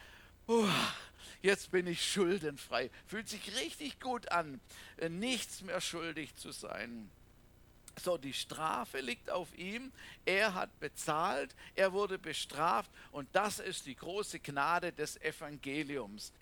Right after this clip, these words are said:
die so einfach ist, aber doch so, so, wie soll ich sagen, schwerwiegend, das ist so gewaltig, so inhaltsvoll. Gerecht gemacht,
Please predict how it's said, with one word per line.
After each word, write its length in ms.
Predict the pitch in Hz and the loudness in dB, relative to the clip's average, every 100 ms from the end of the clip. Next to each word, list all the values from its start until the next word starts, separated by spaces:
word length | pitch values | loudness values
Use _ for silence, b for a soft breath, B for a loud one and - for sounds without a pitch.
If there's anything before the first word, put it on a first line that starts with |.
| B B - | B B -10
die 100 | 143 | -8
so 220 | 165 - | -4 2
einfach 500 | 185 247 226 180 - | 4 2 0 -4 -2
ist, 360 | - 151 - | -4 -4 -2
aber 200 | 147 139 | -2 -2
doch 240 | 135 175 - | 0 -2 -2
so, 460 | - 190 202 180 - B B B B | -4 0 0 0 -4 B B B B
so, 680 | - - 202 196 190 160 - | -6 0 2 4 4 2 -2
wie 80 | 156 | -6
soll 240 | - 160 | -4 -4
ich 100 | 160 | 2
sagen, 440 | - 143 160 156 131 B B | 2 4 2 -2 -10 B B
schwerwiegend, 1000 | - 139 165 185 180 160 185 147 123 117 | -6 0 4 6 4 2 -2 0 -2 -2
das 120 | 139 | -6
ist 140 | - | -6
so 300 | - 175 175 - | -2 0 -2 -4
gewaltig, 520 | 151 135 139 147 135 | -4 2 2 2 -4
so 200 | - 147 | -6 -6
inhaltsvoll. 1040 | - 160 156 147 - - - - 71 85 - - - - - B B B | -6 -6 -4 -2 -2 -6 -10 -12 -8 -8 -10 -16 -20 -20 -20 B B B
Gerecht 800 | 156 143 120 170 196 - - - | -2 -2 0 -2 0 -2 -8 -4
gemacht, 760 | 170 151 139 135 - - - | -2 0 -2 -2 -6 -12 -14